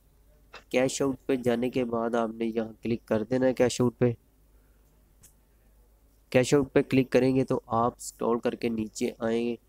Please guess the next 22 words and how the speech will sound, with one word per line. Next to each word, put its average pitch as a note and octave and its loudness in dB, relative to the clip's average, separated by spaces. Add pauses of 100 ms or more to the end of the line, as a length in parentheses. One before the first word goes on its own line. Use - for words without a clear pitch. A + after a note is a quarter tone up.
(440)
آؤں A#2+ 2
گا B2 4
میں۔ A2+ 0
تو A#2+ 0
یہ A#2+ 2
دیکھیں A#2+ -2
دوستو، A#2 -2
میں A#2+ -2 (1600)
آٹھ C3+ -2
چار C3 0
دو B2+ 0
ہزار B2 0 (140)
انیس D3+ -6
سے B2 0 (680)
یہ A#2+ 2
میں A2+ -2
نے A2+ -2
جوائن A2 -2
کیا A2+ -4
تھا B2 -2
اس A#2+ -4
کو، A#2+ 2